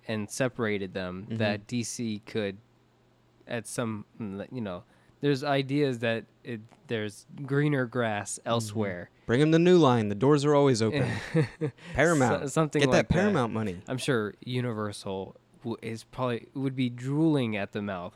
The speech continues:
Speaker 1: for that.
Speaker 2: Mm-hmm.
Speaker 1: Universal would like nothing more than to add that to their repertoire of, you know, Harry Potter and Jurassic Park, everything else that they've been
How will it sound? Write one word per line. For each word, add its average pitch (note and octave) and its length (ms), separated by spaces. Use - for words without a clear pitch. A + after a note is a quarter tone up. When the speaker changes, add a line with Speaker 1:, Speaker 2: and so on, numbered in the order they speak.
Speaker 1:
for A2+ 200
that. F2+ 240
Speaker 2:
Mm-hmm. A#2+ 80
Speaker 1:
Universal B2 500
would A2 260
like G#2 240
nothing A#2+ 360
more A2 300
than G2 160
to - 120
add G2+ 200
that F#2+ 220
to - 120
their F#2+ 340
repertoire F#2+ 760
of, G2 200
you C3+ 140
know, G2+ 380
Harry A2 240
Potter G2 500
and F2+ 280
Jurassic A#2 420
Park, G#2 260
everything C#3+ 380
else B2+ 200
that A#2 100
they've G#2+ 240
been G#2 280